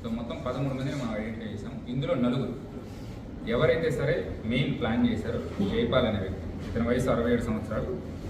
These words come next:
ప్రస్తుతం కేజీఎఫ్లో కాంగ్రెస్ తరపు నుంచి కౌన్సిలర్గా ఉన్నారు ఇతన్ని.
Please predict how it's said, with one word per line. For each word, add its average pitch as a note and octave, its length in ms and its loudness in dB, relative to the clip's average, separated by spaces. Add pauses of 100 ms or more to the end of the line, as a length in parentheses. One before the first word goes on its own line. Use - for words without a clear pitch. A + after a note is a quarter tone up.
ప్రస్తుతం C3 280 0
కేజీఎఫ్లో C3+ 560 0
కాంగ్రెస్ A#2 400 0
తరపు G#2 420 -2
నుంచి G#2+ 240 -2
కౌన్సిలర్గా A2+ 460 0
ఉన్నారు - 460 -4
ఇతన్ని. A#2 280 0